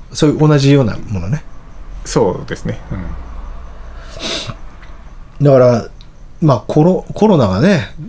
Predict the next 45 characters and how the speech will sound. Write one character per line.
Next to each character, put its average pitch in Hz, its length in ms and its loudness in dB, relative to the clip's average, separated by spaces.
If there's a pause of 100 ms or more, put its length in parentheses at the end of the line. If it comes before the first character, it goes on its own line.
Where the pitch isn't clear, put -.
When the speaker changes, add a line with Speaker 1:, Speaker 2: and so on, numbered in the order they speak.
(220)
Speaker 1:
あ 151 160 4
の、 120 340 4
も 110 200 4
う 110 40 0
三 120 280 4
年 180 140 6
ぐ 185 80 8
ら 165 80 6
い - 20 2
経 123 100 2
つ 113 120 -2
ん 101 40 2
だ 95 80 -2
よ、 104 40 0
だ 123 100 0
か 90 80 -4
ら 95 80 -4
ね、 143 140 -2 (220)
近 95 200 0
く。 - 80 -10
Speaker 2:
う - 20 -8
ん。 - 60 -16 (1500)
Speaker 1:
三 131 400 0
年 120 220 4
前。 101 300 2 (1700)
ほ 127 120 2
ん 220 60 6
と 233 100 4
こ 226 100 4
の 247 100 6
時 233 120 6
代 226 200 6
で、 214 400 4 (180)
ね、 202 320 4 (220)
こ - 100 4
う 170 40 8
や 170 40 -2
っ - 20 -2
て - 60 0
配 180 240 4
信 170 280 4
も、 160 280 2 (420)
ま 160 300 4
だ 156 120 6
ね、 156 280 2